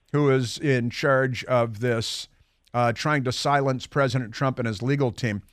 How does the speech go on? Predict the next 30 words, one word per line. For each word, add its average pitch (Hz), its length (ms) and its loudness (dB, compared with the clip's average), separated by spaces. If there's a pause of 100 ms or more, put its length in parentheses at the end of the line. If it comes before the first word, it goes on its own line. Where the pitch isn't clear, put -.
(420)
this 120 200 2
gag 139 400 2
order 117 280 2
they're 110 160 0
trying 120 280 0
to 117 80 -2
impose 117 340 2
by 127 200 2
five 170 420 2
P 165 180 0
M 143 180 2
today. 139 420 0 (460)
It 139 180 2
turns 185 320 0
out 233 260 4 (280)
the 139 100 4
judge 208 360 4
here 123 320 2 (240)
is, 135 300 4
her 131 160 4
family 156 380 2
is 131 100 0
from 123 220 -2
Jamaica, 127 460 0
and 120 180 2
her 127 120 2
grandfather, 117 760 0
her 120 100 0
mother's 143 340 2
father, 107 300 -4